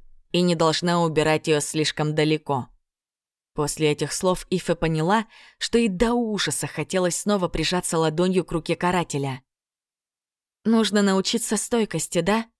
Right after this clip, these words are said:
пробормотала она. Бог кивнул и сделал шаг в сторону. Ифе последовала за ним. Поворот, поклон, снова шаг. Девушка прикусила губу, борясь с желанием то ли убежать,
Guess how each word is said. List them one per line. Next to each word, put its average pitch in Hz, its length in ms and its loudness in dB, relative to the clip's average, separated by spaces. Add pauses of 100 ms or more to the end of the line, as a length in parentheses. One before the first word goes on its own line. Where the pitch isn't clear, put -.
(420)
пробормотала 160 760 0
она. 135 340 -8 (680)
Бог 254 280 -2
кивнул 220 420 2
и 170 140 -2
сделал 185 360 2
шаг 180 280 -2
в - 40 -6
сторону. 156 680 -4 (400)
Ифе 208 240 0
последовала 180 680 0
за 185 180 0
ним. 139 320 -6 (540)
Поворот, 151 600 0 (300)
поклон, 165 560 0 (320)
снова 208 420 0
шаг. - 400 -4 (440)
Девушка 156 480 -2
прикусила 165 580 0
губу, 170 460 -2 (240)
борясь 196 360 2
с 170 60 -2
желанием 175 540 2
то 165 160 2
ли 165 100 2
убежать, 151 680 0